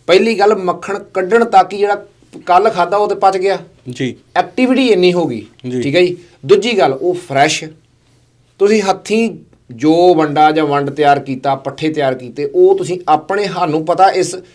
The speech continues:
Speaker 1: ਜਾਨਵਰ ਨੇ ਕੀ ਖਾਧਾ,
Speaker 2: ਜੀ।
Speaker 1: ਠੀਕ ਹੈ ਜੀ? ਦੂਜੀ ਗੱਲ ਇਹ ਆ ਵੀ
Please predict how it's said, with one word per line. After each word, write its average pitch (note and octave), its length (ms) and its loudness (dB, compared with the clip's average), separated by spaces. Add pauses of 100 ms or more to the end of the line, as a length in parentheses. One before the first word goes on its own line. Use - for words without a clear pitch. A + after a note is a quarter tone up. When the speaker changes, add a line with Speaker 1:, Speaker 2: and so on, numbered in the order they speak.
(200)
Speaker 1:
ਜਾਨਵਰ D3 380 0
ਨੇ E3+ 120 -2
ਕੀ E3+ 280 -6
ਖਾਧਾ, A#2 440 -6 (180)
Speaker 2:
ਜੀ। B2 100 -6
Speaker 1:
ਠੀਕ C3 140 2
ਹੈ F3+ 60 4
ਜੀ? F3+ 140 -4 (840)
ਦੂਜੀ A3 300 2
ਗੱਲ A3+ 180 8
ਇਹ A3+ 140 6
ਆ A#3 60 6
ਵੀ A#3 200 -6